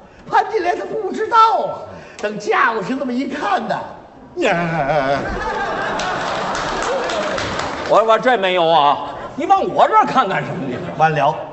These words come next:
Speaker 1: 潘金莲的命运就如此的悲惨。
Speaker 2: 要说也是。
Speaker 1: 后来看见武松了，
Speaker 2: 嗯。
Speaker 1: 这才迸发出来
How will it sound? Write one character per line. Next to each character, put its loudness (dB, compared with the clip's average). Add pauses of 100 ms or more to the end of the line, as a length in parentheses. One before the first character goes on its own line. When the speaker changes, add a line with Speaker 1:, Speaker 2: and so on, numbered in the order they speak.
(140)
Speaker 1:
潘 0
金 -4
莲 -2
的 -4
命 -2
运 -2
就 -4
如 -2
此 -8
的 -4
悲 -6
惨。 -14 (200)
Speaker 2:
要 -4
说 -2
也 -2
是。 -4
Speaker 1:
后 6
来 6
看 0
见 0
武 -8
松 0
了， -2 (100)
Speaker 2:
嗯。 -6
Speaker 1:
这 8
才 -2
迸 -4
发 0
出 -6
来 4